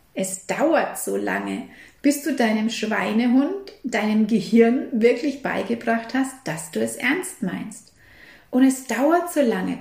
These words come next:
bis sich neue Gewohnheiten wirklich verankert haben und es funktioniert. Und es braucht die tägliche Erinnerung an dein Ziel. Denn so verrückt wie es klingt,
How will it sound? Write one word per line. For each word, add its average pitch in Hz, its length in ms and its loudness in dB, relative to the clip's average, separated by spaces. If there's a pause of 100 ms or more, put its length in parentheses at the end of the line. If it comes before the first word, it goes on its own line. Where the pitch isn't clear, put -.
bis 302 220 0
sich 330 200 -4
neue 262 460 4
Gewohnheiten 254 960 0
wirklich 294 460 2
verankert 254 680 -2
haben 262 300 -2
und 254 120 2
es 254 140 -2
funktioniert. 277 720 0 (680)
Und 320 260 4 (100)
es - 220 -2
braucht 226 420 -2
die 302 180 -6
tägliche 254 580 0
Erinnerung 247 560 2
an 214 160 -2
dein 214 280 -2
Ziel. - 400 -8 (580)
Denn 208 140 -4
so 220 100 -4
verrückt 226 500 0
wie 277 80 2
es 254 220 0
klingt, 254 400 -4